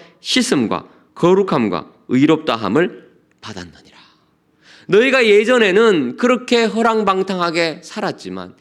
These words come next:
예수 그리스도를 통해서 이렇게 존귀한 의로운 자가 되었지 않느냐. 여러분들의 참된 정체성을 깨닫고 존귀하게 살아야 한다라고 권면합니다. 그리고 교회 안에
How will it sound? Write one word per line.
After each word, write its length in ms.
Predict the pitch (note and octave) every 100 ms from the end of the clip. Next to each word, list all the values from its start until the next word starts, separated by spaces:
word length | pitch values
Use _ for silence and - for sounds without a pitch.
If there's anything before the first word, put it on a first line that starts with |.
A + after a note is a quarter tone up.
| - - -
예수 340 | G#3+ A3 A#3+
그리스도를 420 | A3+ G#3+ A#3 A#3
통해서 300 | G#3+ G#3 G#3
이렇게 460 | A3 B3+ - B3+ G#3
존귀한 680 | G#3 B3 C4 A#3 E3+ D#3+ - - - C3
의로운 440 | E3 G#3 A3+ G#3+
자가 340 | F3+ E3 F3
되었지 400 | - F#3 F3 -
않느냐. 380 | D#3+ E2 C#2 B1+ E2+ F2 _ _ _ _ _ _ _ _ _ _ _ _ _ _ _ _
여러분들의 720 | B2 B2+ A#2 A#2 B2 A#2+ A#2+ - _ _ _
참된 800 | - A3+ A3+ A3+ A3+ A3 A3 A3
정체성을 640 | C#3 C3+ C#3 C#3+ C3+ C3+
깨닫고 880 | - G3 G3 - - C#2+ E2+ F2+ - _ _ _ _ -
존귀하게 640 | D3 F3+ G3 F3 D#3 D#3
살아야 360 | D#3 D#3+ D3 A2
한다라고 520 | F2 F2+ F2 E2+ E2+
권면합니다. 640 | - B2 C3+ F#2 D2+ C#2+ -
그리고 400 | F#3 F#3+ D3+ - - - -
교회 260 | F#3+ A3
안에 480 | G#3+ F#3+ G3 F#3+ D3